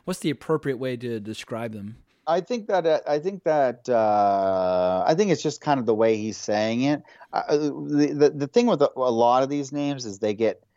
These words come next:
Speaker 2: they get sort of changed as it goes to one person or the other. There's never in,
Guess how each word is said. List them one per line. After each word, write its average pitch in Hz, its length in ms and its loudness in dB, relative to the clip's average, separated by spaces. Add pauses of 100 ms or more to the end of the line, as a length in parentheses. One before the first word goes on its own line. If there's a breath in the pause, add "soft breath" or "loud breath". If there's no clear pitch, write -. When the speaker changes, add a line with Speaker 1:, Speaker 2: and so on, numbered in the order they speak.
(240)
Speaker 2:
they 110 100 0
get 117 200 0
sort 127 220 0
of 98 120 -4
changed 120 600 -4
as 101 140 -4
it 98 60 -12
goes 107 220 0
to 98 100 -2
one 110 320 2
person 110 420 -2
or 101 80 -2
the 98 140 0
other. 107 220 4
There's 95 260 -2
never 113 280 0
in, 110 140 -4